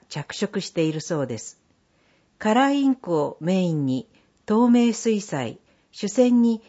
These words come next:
鉛筆や色鉛筆を使って書かれています。書いているものによって一種類の画材のみでなく、複数の画材を使用しているとのこと。今使っているカラーインクは光での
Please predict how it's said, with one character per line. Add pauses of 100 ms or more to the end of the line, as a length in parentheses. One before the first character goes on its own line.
(200)
鉛
筆
や
色
鉛 (120)
筆
を
使
っ
て
書
か
れ
て
い
ま
す。 (840)
書
い
て
い
る
も
の
に
よ
っ
て (340)
一
種
類
の
画
材
の
み
で
な
く、 (400)
複
数
の
画
材
を
使
用
し
て
い
る
と
の
こ
と。 (1000)
今
使
っ
て
い
る
カ
ラ
ー
イ
ン
ク
は (280)
光
で
の